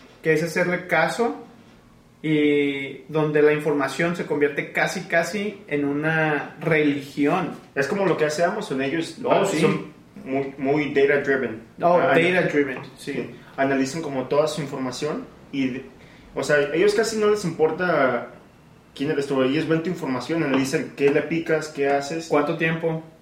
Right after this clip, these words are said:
Speaker 2: Exacto, y ven todo, y de ahí es como ellos hacen sus funnels de venta, ¿no?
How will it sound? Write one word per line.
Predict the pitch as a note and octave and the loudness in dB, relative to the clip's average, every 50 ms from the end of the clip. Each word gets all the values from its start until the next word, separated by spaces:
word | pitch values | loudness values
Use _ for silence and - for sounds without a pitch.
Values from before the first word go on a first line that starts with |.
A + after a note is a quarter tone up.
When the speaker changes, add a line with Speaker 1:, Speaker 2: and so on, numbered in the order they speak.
| _ _ _ - | _ _ _ -8
Speaker 2:
Exacto, | - C3+ - - D3 C#3+ - D#3 | -6 -4 -2 0 0 0 2 0
y | C#3+ C3+ | 0 0
ven | B2 B2 C#3 C#3+ E3+ E3+ - | 2 4 2 2 2 2 0
todo, | F#3+ F3+ F3+ F#3+ G#3 A3 G#3+ - | 0 2 2 2 0 -2 -2 -4
y | D#3 C#3 | -2 0
de | C3+ C3 | 2 2
ahí | B2+ C3 C#3 E3 F#3 G#3 - - | 4 2 2 -2 -4 -6 -6 -4
es | C#3 C#3 - | -6 -4 -4
como | - D#3 D3 C#3 C3+ | -4 -4 0 0 2
ellos | C3 C#3+ D3 D3 C#3 - - - - - - _ _ - | 2 4 4 2 2 -2 -6 -12 -16 -20 -20 _ _ -8
hacen | - C3 - D#3 C#3+ | -6 -4 -4 -4 -6
sus | - C3+ C3 | -6 -8 -8
funnels | - C#3+ C#3+ C#3 C#3 C#3 B2 | -4 -4 -2 -2 -2 -2 -2
de | B2 | -4
venta, | B2 B2+ B2 A#2 A#2 | -4 -4 -4 -6 -8
¿no? | A2 A2+ G#2+ | -10 -10 -14